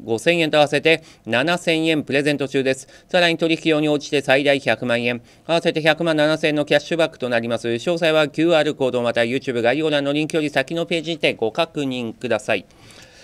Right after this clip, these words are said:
はい、そういうことで市場予想です。総合の前月比が零点一パーセント、食品やエネルギーを除いた指数は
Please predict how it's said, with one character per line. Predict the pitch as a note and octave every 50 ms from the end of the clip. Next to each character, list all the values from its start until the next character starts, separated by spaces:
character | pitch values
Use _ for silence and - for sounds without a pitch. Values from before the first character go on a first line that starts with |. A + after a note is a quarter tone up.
| - - - -
は | - F#3+
い、 | F#3
そ | G3+ F#3+
う | F3+
い | F3
う |
こ | F3 E3+
と | D#3 D#3
で | D3 D3+
市 | C#3+ - D3 C#3+ C#3+
場 | E3+ F3+ F3 E3
予 | D#3+ D#3 C#3+
想 | - D3+ C#3 C3
で | B2 A#2+ A#2
す。 | - B2+ B2 A#2+ A#2
総 | - E3+ E3+ E3
合 | E3 D#3+
の | D#3+ D#3
前 | C3 C#3 D3+ E3+
月 | E3 E3 - -
比 | C#3+ C#3+ C3
が | D3 C#3
零 | C#3+ D3 C#3+
点 | - B2
一 | A#2+ A#2
パ | - D3+ D3+
ー | D3+
セ | - D3+ C#3
ン | C3+
ト、 | - A#2+ A#2
食 | - C#3 B2 - C#3
品 | C#3+ C#3
や | C3+ C3
エ | C3 C3
ネ | D3 D#3+
ル | D#3 D#3
ギ | D3 D3 C#3+ C#3+
ー |
を | C#3
除 | C#3 C#3 C3+ C#3 C3 D#3+ E3+ F3 D#3+
い | -
た | - - C#3
指 | C#3 - - C#3
数 | - - C3
は | C3 B2+ B2+ C3+ C3+ B2+